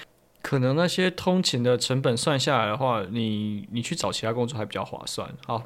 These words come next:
所以我那时候就，好，我毅然决然就说，好，我决定了。虽然我进来科技业里面，但是我觉得我离我心目中的这个目标，我想要，呃，薪水比较高的这个目标，我还有一段距离。所以我那时候其实就在想说，好，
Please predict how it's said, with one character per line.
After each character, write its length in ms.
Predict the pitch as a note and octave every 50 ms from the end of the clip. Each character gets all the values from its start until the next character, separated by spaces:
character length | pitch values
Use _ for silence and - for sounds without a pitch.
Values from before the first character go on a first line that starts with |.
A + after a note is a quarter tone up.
| -
所 140 | - - F3
以 40 | D3+
我 40 | C#3
那 120 | D#3 D#3+
时 140 | D3 - C3+
候 80 | B2 A#2
就， 160 | A#2+ C3+ B2
好， 280 | - A#2 A2+ - - -
我 100 | - A#2
毅 140 | A#2 C#3 D3+
然 180 | C3+ A#2+ A2+ A2
决 100 | - A2
然 120 | G#2+ G#2+
就 80 | G#2+ A2
说， 180 | - A2 G#2+
好， 180 | F#2+ - G#2+ G#2
我 160 | G#2+ A2 G#2+
决 160 | G2+ - A#2+
定 160 | A#2 C3+ B2+ A2+
了。 60 | G2+ -
虽 180 | - - F#3 F#3+
然 160 | F#3+ F#3+ F3+
我 100 | D3 B2
进 220 | B2 - D#3 C3+
来 100 | A#2+ A2+
科 200 | A2 - - B2+
技 240 | A#2+ - - A#2+ A#2
业 100 | A#2 A2+
里 140 | G#2+ - -
面， 260 | A2+ A2 G#2+ - - - - - -
但 100 | - D#3
是 140 | C#3 - D#3
我 160 | C3+ A2+ A2
觉 180 | G#2 - A#2+ A2+
得 100 | A#2 A#2+
我 140 | A#2 A#2 G#2+
离 140 | A2 A2 B2
我 120 | C3 A2
心 220 | - - - D3+
目 140 | E3 E3+ D3+
中 140 | C#3 D3 C3+
的 40 | B2
这 140 | A2+ A#2+ A2
个 80 | G2+ G#2+
目 160 | A2 A#2+ A2+
标， 320 | - G#2 G2+ G2+ G#2+ - - - - - -
我 100 | - A2
想 140 | - A#2 A2+
要， 200 | A#2+ B2 B2 B2 -
呃， 220 | A#2 G#2+ G2+ G#2+
薪 160 | - - D3 D3+
水 100 | - C3+
比 60 | G2
较 100 | A2+ A2+
高 160 | - A2+ A2
的 60 | G2+
这 80 | - A2
个 0 |
目 140 | A2 G#2+ G#2
标， 160 | - G#2 G#2
我 20 |
还 140 | G#2 A#2 B2+
有 60 | C3+
一 40 | B2
段 240 | - - A2+ A2 A2
距 180 | G2 G#2+ G#2+
离。 160 | - - - - - - - - - -
所 140 | - - G3+
以 40 | E3
我 60 | C3+
那 120 | C#3+ D3+ C#3
时 100 | - D3+
候 60 | C3+
其 140 | B2+ - A#2+
实 100 | B2 A#2
就 100 | B2+ C3+
在 60 | B2+
想 160 | A#2+ G#2+ -
说， 140 | - - A2
好， 240 | - - - -